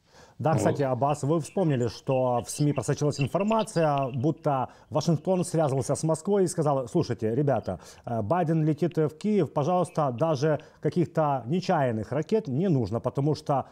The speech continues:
Speaker 1: мы ядерная страна, и вы ядерная страна». И вот здесь то, что вы говорите, да, стратегически Путин проиграл, потому что,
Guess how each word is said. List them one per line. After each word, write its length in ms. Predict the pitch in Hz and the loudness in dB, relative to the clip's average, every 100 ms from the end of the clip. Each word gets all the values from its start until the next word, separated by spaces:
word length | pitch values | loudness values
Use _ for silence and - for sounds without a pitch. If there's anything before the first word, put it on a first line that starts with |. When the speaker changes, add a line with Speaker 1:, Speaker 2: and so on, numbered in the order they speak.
| - | -2
Speaker 1:
мы 200 | 147 143 | 0 2
ядерная 520 | 110 127 127 151 156 | 2 2 0 0 0
страна, 440 | - 196 196 202 185 | -2 -2 0 -2 -2
и 100 | 202 | -2
вы 140 | 214 117 | 0 2
ядерная 420 | 107 101 101 101 | 0 -2 -2 -4
страна». 320 | - 107 98 - - | -6 -6 -8 -10 -6
И 100 | 139 | -2
вот 180 | 147 117 | 0 0
здесь 300 | 98 165 196 | 0 0 0
то, 240 | - - | -4 -4
что 140 | 160 156 | -2 0
вы 80 | 151 | 0
говорите, 460 | 170 196 165 - | 2 2 2 0
да, 180 | 90 156 | -2 -2
стратегически 580 | 147 110 123 175 151 151 | -2 -2 -2 -4 -4 -4
Путин 300 | - 151 151 | -2 -2 -2
проиграл, 400 | 160 170 175 127 | -2 0 0 0
потому 320 | 113 - 131 | -2 -2 -2
что, 240 | - 127 | 0 -2